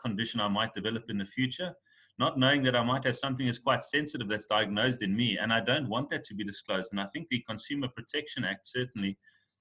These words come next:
as well as the, the poppy Act, would speak to permission for information to be shared for a specific purpose. Um, and, and that isn't, that, that's almost a blanket permission at that point versus the specific purpose that is used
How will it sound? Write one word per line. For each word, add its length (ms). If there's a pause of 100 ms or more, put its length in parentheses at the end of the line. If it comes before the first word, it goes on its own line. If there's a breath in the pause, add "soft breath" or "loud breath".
(160)
as 160
well 200
as 160
the, 340
the 260
poppy 280
Act, 260
would 140
speak 400
to 200 (400 loud breath)
permission 540
for 220
information 580
to 80
be 140
shared 320
for 240
a 40
specific 640 (100)
purpose. 500 (420)
Um, 320
and, 280
and 340
that 140
isn't, 400
that, 200
that's 160
almost 340
a 60
blanket 480
permission 340
at 160
that 240
point 260 (320)
versus 360
the 100
specific 520
purpose 300
that 100
is 140
used 260